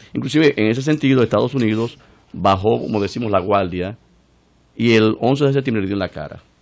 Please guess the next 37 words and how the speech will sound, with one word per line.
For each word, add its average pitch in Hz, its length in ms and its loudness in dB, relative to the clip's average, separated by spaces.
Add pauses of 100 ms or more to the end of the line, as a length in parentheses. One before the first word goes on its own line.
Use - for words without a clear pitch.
(480)
Recordemos 101 460 -4
también 135 260 -4
que 127 60 -8
en 104 60 -4
los 95 120 -8
años 127 200 -2
noventa, 104 520 -4 (340)
eh, 104 280 2
ellos 127 260 2
promovían 113 640 0
de 104 100 -6
que 104 80 -4
no 107 80 -4
existiera 131 400 -6
ni 117 120 -4
siquiera 127 280 -6
un 135 100 0
arma 131 160 0
visible 110 540 -4 (240)
en - 80 -8
los 95 140 -4
aeropuertos. - 640 -8 (800)
Y 117 80 2
en 117 80 6
el 113 80 6
año 147 160 6
noventa 180 300 4
y 131 60 8
seis, 110 200 2
República 127 340 -2
Dominicana 127 480 0
comienza 127 260 -2
un 165 40 -6
proceso 127 420 -2
de 107 160 0
reade-, 117 380 0 (160)
readecuación 117 720 -2